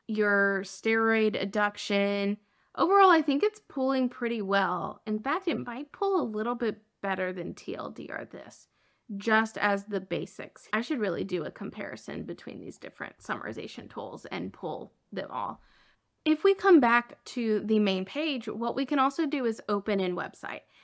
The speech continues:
And this is where we start getting access to a lot more interesting things going on here. So what we can see is we have those same things over here, but we do get a little bit more information on the pages that they're coming from.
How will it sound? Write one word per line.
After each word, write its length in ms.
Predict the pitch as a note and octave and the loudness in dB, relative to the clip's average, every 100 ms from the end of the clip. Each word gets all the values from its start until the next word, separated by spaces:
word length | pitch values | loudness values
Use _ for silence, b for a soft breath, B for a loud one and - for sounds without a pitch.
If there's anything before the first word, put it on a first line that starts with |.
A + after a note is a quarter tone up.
| b | b
And 160 | - B3+ | 4 6
this 200 | D#4 F#4+ | 6 4
is 80 | F#4+ | 4
where 120 | G4+ | 4
we 120 | G4 | 4
start 340 | F#4 C4 A#3+ | 4 4 2
getting 260 | B3+ B3+ A#3+ | 4 2 0
access 500 | G#3+ A3 - A3 G#3+ | -2 -6 -4 -4 -4
to 300 | - - A3 | -10 -6 -2
a 20 | G#3+ | -2
lot 560 | G#3 G#3+ G3+ G3+ G3+ - | -2 0 4 4 4 0
more 360 | A3+ G#3+ G#3 - | 0 2 2 -2
interesting 460 | G3 G3 G3 F#3+ F#3 | -6 -8 -10 -8 -8
things 300 | D#3+ B2 G#3 | -8 -10 -12
going 260 | - - | -10 -10
on 200 | - - | -8 -8
here. 200 | A#3 - - - _ _ _ | -8 -14 -18 -20 _ _ _
So 760 | - - C#4+ C4+ C4+ C4 - A#3+ | -2 6 6 8 6 4 2 0
what 180 | C4 D4 | 4 6
we 140 | F#4 | 6
can 180 | F#4+ F#4+ | 6 8
see 280 | D4+ D#4 C#4+ | 6 4 2
is 160 | B3 A3+ | 2 0
we 180 | B3 | 0
have 320 | C#4 D#4+ E4 D#4 | 2 2 2 2
those 320 | D#4 C4+ - | 2 2 -2
same 400 | - G#3+ A#3 B3 | 0 2 4 2
things 300 | A#3 A3+ A3 | 2 2 2
over 180 | G3 G3+ | 0 -2
here, 400 | G3+ A3 A3 D#4+ | -2 2 4 4
but 200 | B3+ G#3+ | 4 2
we 140 | B3 | 2
do 220 | A3+ C4+ | 0 0
get 140 | E4 G4+ | 2 4
a 40 | |
little 200 | F4 C4+ | 4 6
bit 100 | B3+ | 4
more 160 | A3+ A3+ | 4 2
information 580 | A3 G#3+ G3+ G3 G3 - | 2 2 0 2 -2 0
on 160 | G3 F#3+ | 0 -2
the 80 | |
pages 640 | F#3 - G3 G3+ A3 D4 D#4+ | -4 -6 -4 -2 0 0 2
that 160 | D#4+ | 2
they're 140 | D#4+ E4 | 2 0
coming 400 | - D#4+ D#4+ E4 | 4 6 6 6
from. 360 | D#4+ D#4+ F4 | 6 6 6